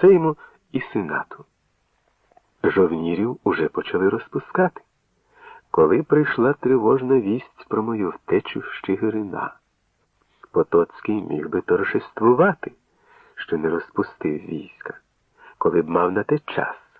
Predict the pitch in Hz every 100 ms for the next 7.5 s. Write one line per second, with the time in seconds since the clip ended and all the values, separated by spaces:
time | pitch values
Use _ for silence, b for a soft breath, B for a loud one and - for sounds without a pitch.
0 | _ _ _ _ _ _ _ _ - 85
1 | 85 117 104 - 107 104 - 107 104 104
2 | 92 87 90 85 101 101 95 87 85 76
3 | 82 98 180 165 - _ - B B B
4 | B B - 90 95 98 92 98 90 78
5 | 80 76 80 78 76 - _ - - -
6 | - - - 185 - - 147 135 131 147
7 | 139 127 98 76